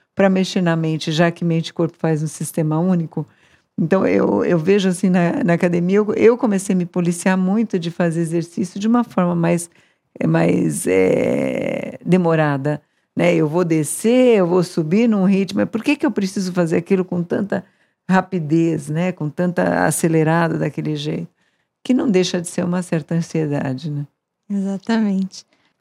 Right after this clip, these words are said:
Speaker 2: Uma outra ressalva que ele faz é com relação aos diagnósticos também,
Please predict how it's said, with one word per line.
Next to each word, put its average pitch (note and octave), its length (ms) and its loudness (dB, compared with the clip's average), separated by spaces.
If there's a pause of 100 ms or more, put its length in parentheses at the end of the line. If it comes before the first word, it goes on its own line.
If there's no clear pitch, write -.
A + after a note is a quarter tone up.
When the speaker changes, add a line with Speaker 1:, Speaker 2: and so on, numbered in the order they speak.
Speaker 2:
Uma A#3 420 2
outra B3+ 220 2
ressalva G#3+ 420 0
que G#3 140 -6
ele F#3+ 80 -4
faz G3+ 400 0
é F#3 60 -4
com G#3 120 -6
relação G#3 500 -2
aos G3+ 160 -2
diagnósticos G#3 720 -2
também, G#3 460 0